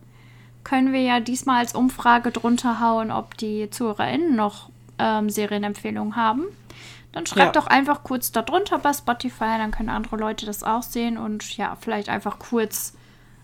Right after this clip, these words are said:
Speaker 1: äh, welches Genre das ist oder so.
Speaker 2: Ja.
Speaker 1: Muss übrigens
Speaker 2: Und wo
Speaker 1: auch
Speaker 2: man
Speaker 1: nicht
Speaker 2: das gucken
Speaker 1: Netflix
Speaker 2: kann.
Speaker 1: sein. Also wir haben uns
Speaker 2: Ja.
Speaker 1: jetzt einfach für Netflix entschieden, damit man nicht so eine riesengroße Palette hat und das einfach so die Plattform ist, die eigentlich fast jeder benutzt.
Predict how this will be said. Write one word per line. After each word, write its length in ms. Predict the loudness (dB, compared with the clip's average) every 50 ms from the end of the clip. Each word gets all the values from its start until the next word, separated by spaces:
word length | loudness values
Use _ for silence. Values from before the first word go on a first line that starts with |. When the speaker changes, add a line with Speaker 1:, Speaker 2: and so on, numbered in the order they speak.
| -10 -4
Speaker 1:
äh, 220 | 0 2 2 2
welches 300 | 2 0 -2 -2 -4 -4
Genre 320 | 0 0 0 0 0 -2 -2
das 220 | -4 -4 -8 -10
ist 160 | -12 -10 -10
oder 240 | -10 -8 -8 -8 -8
so. 240 | -8 -10 -10 -12 -12 -14 -20 -20 -20 -20 _ -20 -20 -20 -20 -20 -20 -20 -20 -20 -20 -12 -2 2
Speaker 2:
Ja. 240 | 2 2 2 2 -2 -18 -20 -20 -20 -20 -20 -20 -20 -20 -20 -20 -16 -4 2
Speaker 1:
Muss 260 | 4 4 4 4 2 -2 0
übrigens 340 | 0 2 6 6 6 8
Speaker 2:
Und 60 | 8 6
wo 40 |
Speaker 1:
auch 60 | 8 8
Speaker 2:
man 20 |
Speaker 1:
nicht 80 | 8 8
Speaker 2:
das 80 | 8 8
gucken 100 | 8 6
Speaker 1:
Netflix 220 | 4 0 0 0 0
Speaker 2:
kann. 80 | 0
Speaker 1:
sein. 220 | 2 2 2 2 2
Also 180 | 0 0 0
wir 80 | -2 -2
haben 60 | 0 2
uns 80 | 4
Speaker 2:
Ja. 80 | 4 4
Speaker 1:
jetzt 160 | 4 2 2
einfach 240 | 2 0 2 0 -4 -8
für 120 | -6 -4
Netflix 480 | -2 0 0 -2 -4 -8 -10 -8 -8 -8
entschieden, 640 | -6 -6 -6 -6 -6 -4 -2 -2 0 0 -2 -2 -4 -10 -20 -20 -20 -20 -20 -16 -6 0
damit 380 | 2 2 2 2 0 -2 2
man 200 | 2 4 4 4
nicht 160 | 2 0 0
so 80 | 0 0
eine 300 | 0 0 0 0 0 2
riesengroße 720 | 4 2 4 2 0 -2 -2 -2 0 0 0 0 -2 -6
Palette 500 | -6 -4 -4 -2 -2 -4 -4 -6 -4 -2
hat 180 | -2 -2 -2 -2
und 440 | -6 -6 -6 -6 -8 -12 -12 -14 -8
das 220 | -6 -6 -6 -6 -4
einfach 320 | -4 -6 -4 -4 -6 -8
so 180 | -6 -6 -6 -6
die 100 | -6 -6
Plattform 440 | -4 -4 -4 -4 -4 -6 -6 -6
ist, 160 | -6 -8 -8 -8
die 80 | -6 -6
eigentlich 240 | -6 -6 -8 -10
fast 280 | -10 -10 -10 -10 -10 -8
jeder 180 | -4 -2 -2 -2
benutzt. 520 | -2 -4 -6 -6 -6 -6 -6 -8 -8 -10